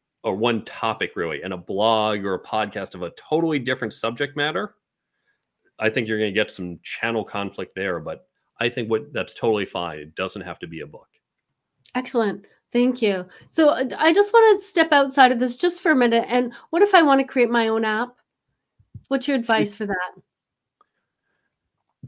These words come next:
Speaker 1: Be very, very, <laughs> very, very careful. Now, I have done technology projects for years. I have run multi-million dollar budgets.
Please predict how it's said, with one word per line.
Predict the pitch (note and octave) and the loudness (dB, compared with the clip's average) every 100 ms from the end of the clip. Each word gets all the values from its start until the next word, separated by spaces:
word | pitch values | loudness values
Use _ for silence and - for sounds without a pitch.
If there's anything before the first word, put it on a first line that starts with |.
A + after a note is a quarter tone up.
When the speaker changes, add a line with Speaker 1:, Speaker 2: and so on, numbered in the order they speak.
| - | -8
Speaker 1:
Be | A2+ A#2 | -2 -2
very, | G2+ F#2+ A2 B2 B2+ | -2 -2 0 2 0
very, | G#2+ G#2+ A2 G#2+ G2+ | 0 2 2 2 -2
<laughs> | |
very, | G#2+ - D#3 | -4 -2 -2
very | - A#2 A2+ G2+ | -2 0 0 0
careful. | - F2+ - - - | -4 -4 -4 -12 -10
Now, | G#2 G2 | -10 -8
I | G#2+ B2+ | -4 -2
have | C3+ C3 A#2 | -2 -6 -4
done | A#2 A2+ A2 | -4 -4 -6
technology | - B2 A#2 G#2+ G#2 G2 A2 | -6 -6 -2 0 -2 -4 -8
projects | - F2 E2+ E2+ - - _ _ _ _ | -6 -6 -6 -8 -10 -18 _ _ _ _
for | A2 G#2+ | -2 -2
years. | F#2+ F2 D2 C#2+ | -2 -6 -6 -6
I | F#2+ G2+ | -4 -2
have | G#2+ G#2 | -2 -2
run | G#2 G2 | -2 0
multi-million | G#2 A#2+ B2+ A#2 G#2+ A2 A2 A2 | 0 0 -2 -4 -2 0 0 -2
dollar | G2 G2 F#2 | -2 -4 -4
budgets. | E2+ E2 - - - | -6 -10 -12 -20 -20